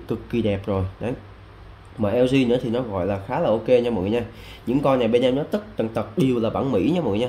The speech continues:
Tất tần tật luôn đều là bản Mỹ và là bản màu đỏ nha. Đấy. Dòng này á, thì màn hình của nó thì độ rộng sẽ là sáu chấm một inch.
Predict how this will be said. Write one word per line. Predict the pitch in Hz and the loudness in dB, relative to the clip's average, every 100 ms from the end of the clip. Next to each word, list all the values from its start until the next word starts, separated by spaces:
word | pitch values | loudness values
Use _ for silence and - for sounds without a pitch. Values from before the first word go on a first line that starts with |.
| - | -4
Tất | - - | -8 -4
tần | 120 110 | -2 -2
tật | 120 - | -2 -2
luôn | 127 117 | -2 0
đều | 127 107 | 0 0
là | 95 | 0
bản | 92 123 | -2 -2
Mỹ | 98 147 - - - - | -2 -2 -8 -20 -18 -4
và | 104 | 0
là | 101 | 0
bản | 90 95 139 | -2 -4 -4
màu | 104 | -2
đỏ | 78 120 | -2 -2
nha. | 156 107 - - - - - - | -2 -4 -10 -20 -20 -20 -20 -14
Đấy. | 127 131 - - - - | -10 -10 -12 -20 -16 -2
Dòng | 123 120 | 0 2
này | 117 | 2
á, | 131 - | 2 0
thì | 120 | 0
màn | 113 117 | 0 2
hình | 123 117 | 0 0
của | 127 | 0
nó | 160 | 0
thì | 131 | 0
độ | 104 104 | 2 2
rộng | 101 90 | 2 -2
sẽ | 104 127 | -2 -2
là | 120 | -2
sáu | - 123 165 185 | -4 -4 -4 -2
chấm | 165 185 | -2 0
một | 120 - | 0 2
inch. | 143 | 0